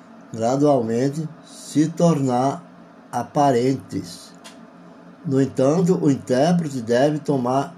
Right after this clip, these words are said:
cuidado com as conclusões precipitadas e nunca basear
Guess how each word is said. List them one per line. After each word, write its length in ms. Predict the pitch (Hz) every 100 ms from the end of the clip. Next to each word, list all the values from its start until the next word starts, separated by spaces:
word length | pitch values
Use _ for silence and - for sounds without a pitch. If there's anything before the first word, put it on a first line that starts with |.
| -
cuidado 680 | 160 143 117 113 127 156 -
com 220 | 135 127
as 200 | 131 127 - -
conclusões 1200 | 151 147 139 123 101 92 98 90 85 - - - - - - - - - - - -
precipitadas 1000 | 107 98 107 117 95 98 87 87 - -
e 60 | 139
nunca 840 | 123 117 131 175 214 175 196 - - -
basear 960 | 120 120 110 120 104 113 170 - -